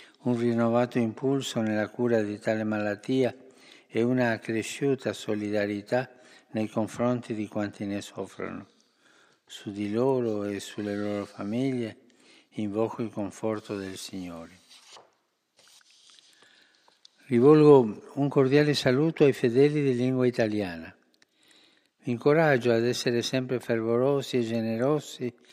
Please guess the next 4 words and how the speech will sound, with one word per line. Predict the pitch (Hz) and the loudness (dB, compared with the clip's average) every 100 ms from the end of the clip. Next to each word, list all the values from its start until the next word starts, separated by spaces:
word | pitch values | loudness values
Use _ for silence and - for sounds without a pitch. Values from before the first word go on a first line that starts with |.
| - _ - | -20 _ -6
nella | 117 110 | 0 2
vita | 117 113 113 | 2 2 0
cristiana, | 104 107 107 - 110 104 95 98 _ _ _ _ _ _ _ _ _ | 0 -6 -6 -4 -2 -2 -4 -8 _ _ _ _ _ _ _ _ _
specialmente | - - - 160 147 117 127 143 143 147 139 - | -20 -18 -10 -2 0 0 -2 -4 -2 0 0 -2